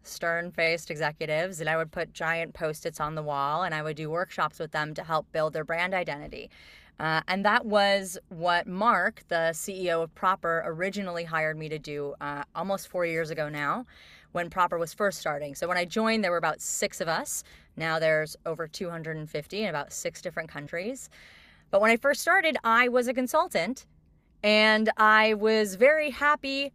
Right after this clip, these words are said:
being a consultant. I did not believe that there was one company where I could be myself, where I could scratch all these various itches. I really liked the idea of just being able to come in for a project and then leave. Uh, Mark had different ideas,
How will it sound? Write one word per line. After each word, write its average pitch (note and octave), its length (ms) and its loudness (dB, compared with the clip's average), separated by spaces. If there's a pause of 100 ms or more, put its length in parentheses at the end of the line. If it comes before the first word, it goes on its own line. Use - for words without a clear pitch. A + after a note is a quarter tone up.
(200)
being D4+ 400 -2
a C4+ 140 -2
consultant. - 800 -8
I D#3+ 100 -2
did E3 160 -6
not F#3+ 240 2
believe B3+ 400 0
that A#3+ 140 4
there A#3+ 120 2
was A#3 160 2
one A3+ 320 2
company G#3 520 -2
where F#3+ 100 2
I F3+ 140 4
could F3 120 -8
be E3+ 140 -6
myself, G3+ 560 0
where E3 100 2
I D#3+ 80 0
could D#3+ 140 -6
scratch E3+ 340 -2
all D#3+ 120 -2
these D#3+ 160 -8
various D3+ 420 -6
itches. A3 500 0 (300)
I F3 60 -6
really G#3+ 340 4
liked F#3 260 2
the F#3 120 2
idea F3 360 4
of E3 80 2
just E3 180 -10
being E3+ 160 -6
able D#3+ 180 -4
to D#3 80 -10
come D#4 240 2
in D4 100 2
for C4+ 140 4
a B3+ 60 2
project A3 460 2
and G3 80 -6
then E3 180 -6
leave. D3+ 300 -8 (540)
Uh, E3 240 0 (460)
Mark F#3+ 340 0
had F3+ 240 0
different A3 300 0
ideas, E3 580 -4